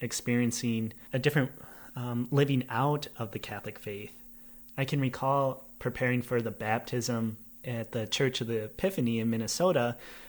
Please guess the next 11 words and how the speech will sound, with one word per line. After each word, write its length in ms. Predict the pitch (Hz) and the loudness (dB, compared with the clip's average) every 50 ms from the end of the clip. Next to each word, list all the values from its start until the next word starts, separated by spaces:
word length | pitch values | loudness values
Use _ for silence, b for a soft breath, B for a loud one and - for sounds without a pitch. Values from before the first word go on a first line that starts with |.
| B - | B -6
for 260 | 123 117 113 113 - - | -4 -2 -2 -4 -4 -4
my 100 | 120 117 | -4 -4
cousin's 440 | - - - 131 117 113 107 104 | -4 -2 -4 -2 -2 -2 -2 -2
son, 460 | - - - 202 240 160 117 113 113 B B B B B B | 0 2 2 2 2 2 2 0 -2 B B B B B B
just 220 | - - 139 - - | -2 -2 -2 2 4
going 260 | 160 151 151 147 143 | 4 6 6 4 4
online 640 | 143 135 123 113 110 117 120 143 160 170 185 190 - - - - - - | 4 4 2 2 2 2 2 2 2 0 -2 -4 -6 -10 -16 -16 -6 -2
on 400 | 123 123 123 123 120 117 117 131 - - - - | -2 0 2 2 2 0 -2 -4 -8 -16 -20 -10
the 100 | - 123 | -10 -8
parish's 480 | - - - 131 131 127 - 127 113 110 | -6 -2 0 0 0 2 0 -2 -4 -6
website 760 | 110 113 120 131 143 135 - - 127 117 110 110 110 113 - | -4 -2 0 0 0 0 -2 -4 -4 -2 -2 -2 -4 -6 -10